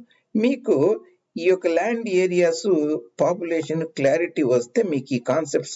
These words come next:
ఇంకా క్లియర్ గా అర్థమవుతాయి. గేమ్ సిరీస్ ఇది పెట్టాను, geographic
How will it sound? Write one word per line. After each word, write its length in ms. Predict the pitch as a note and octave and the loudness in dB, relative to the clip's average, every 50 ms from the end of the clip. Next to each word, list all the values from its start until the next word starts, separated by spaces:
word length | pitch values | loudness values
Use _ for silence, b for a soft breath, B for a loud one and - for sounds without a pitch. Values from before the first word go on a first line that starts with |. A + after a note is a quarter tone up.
| A#2 B2 | -2 0
ఇంకా 160 | C#3 D#3 D3+ C#3 - - | 0 0 -2 -2 -4 -4
క్లియర్ 260 | B2 B2 A#2+ A#2 A#2 | -2 0 0 0 2
గా 60 | A#2 A2+ G#2 | 2 0 0
అర్థమవుతాయి. 640 | G#2 - A2 G#2 G2+ F#2+ F#2 - G2+ G#2 C3+ F#3+ A#3 A#3+ - - _ _ _ _ _ _ _ _ - | 0 -2 -2 -2 -2 -2 -2 0 0 2 2 0 -2 -4 -6 -14 _ _ _ _ _ _ _ _ -2
గేమ్ 280 | A#2+ A#2+ D3 E3+ E3+ D#3+ - | 0 2 2 2 0 -2 -2
సిరీస్ 340 | - C#3+ C3 B2 B2 A#2+ - B2 | -2 0 0 0 0 0 0 0
ఇది 140 | A#2+ A#2 G#2 G#2 - | 0 0 0 0 -2
పెట్టాను, 400 | G#2 G#2 - - A#2+ A2+ A2 C3 C3+ G#2+ | -2 -2 0 0 0 0 0 -2 -2 0
geographic 560 | G#2+ A#2 A#2 - A2 G#2+ A2 G#2+ - A2 - | 0 0 0 2 2 0 0 0 -2 -8 -4